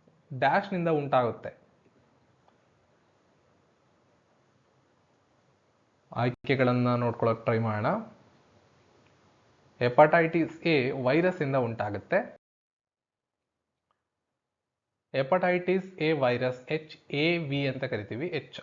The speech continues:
ಐ ವಿ ಅಲ್ಲ, ಎಚ್ ಎ ವಿ. ಇದನ್ನ ಕಲುಷಿತ ಆಹಾರ ಸೇವಿಸೋದ್ರಿಂದ ಅಥವಾ ಕಲುಷಿತವಾದ ನೀರನ್ನ ಕುಡಿಯೋದ್ರಿಂದ ಅಥವಾ ಆ ಒಂದು ಹೆಪಟೈಟಿಸ್ ಎ ಸೋಂಕಿತ ವ್ಯಕ್ತಿಯೊಂದಿಗೆ ನಿಕಟ ಸಂ-, ಆ, ಸಂಪರ್ಕಕ್ಕೆ ಬರೋದ್ರಿಂದ ಹರಡುತ್ತೆ.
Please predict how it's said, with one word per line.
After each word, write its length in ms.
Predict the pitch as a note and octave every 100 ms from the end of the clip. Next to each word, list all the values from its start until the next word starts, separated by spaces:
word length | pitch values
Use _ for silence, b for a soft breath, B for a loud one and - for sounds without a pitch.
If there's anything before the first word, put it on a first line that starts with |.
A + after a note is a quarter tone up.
| -
ಐ 140 | C#3
ವಿ 220 | C3+ B2
ಅಲ್ಲ, 320 | G#2 G#2+ - -
ಎಚ್ 300 | D#3 - - -
ಎ 160 | C3
ವಿ. 360 | A2 B2 G#2+ - _ _ _ -
ಇದನ್ನ 240 | B2 D3+ A3 C4+ B B B
ಕಲುಷಿತ 460 | - E3+ F#3 G3+ D3+
ಆಹಾರ 560 | C#3 C#3 D3+ D#3 D3+
ಸೇವಿಸೋದ್ರಿಂದ 680 | D3 B2+ B2 B2+ A2 A2+ C#3
ಅಥವಾ 300 | F#3 D3+ C#3+
ಕಲುಷಿತವಾದ 720 | C#3+ D3 F#3 F#3 F3+ E3 D3+
ನೀರನ್ನ 380 | D3+ C#3 C#3+ C#3
ಕುಡಿಯೋದ್ರಿಂದ 580 | C3+ B2 B2+ A#2 A2+ C#3
ಅಥವಾ 680 | G3+ D#3+ F#3 E3 B2+ - B B B B B
ಆ 280 | - D#3 G3+
ಒಂದು 460 | G#3+ E3 D3+ D3+ D#3
ಹೆಪಟೈಟಿಸ್ 800 | C#3+ C3+ E3+ E3 D#3+ E3 D#3+ -
ಎ 400 | D3 A2 - - _ - -
ಸೋಂಕಿತ 380 | F#3 A3 G#3+ F#3
ವ್ಯಕ್ತಿಯೊಂದಿಗೆ 640 | D3 C#3+ D#3 C#3 C#3 F#3
ನಿಕಟ 360 | E3 D#3 A3
ಸಂ-, 600 | A3 A3 E3+ E3+ - _ C#3
ಆ, 180 | C3
ಸಂಪರ್ಕಕ್ಕೆ 640 | B2+ C3+ C#3 E3+ D3+ C#3 C3+
ಬರೋದ್ರಿಂದ 480 | B2 B2 B2 B2
ಹರಡುತ್ತೆ. 680 | E3 - G#2 G2+ - G2+ -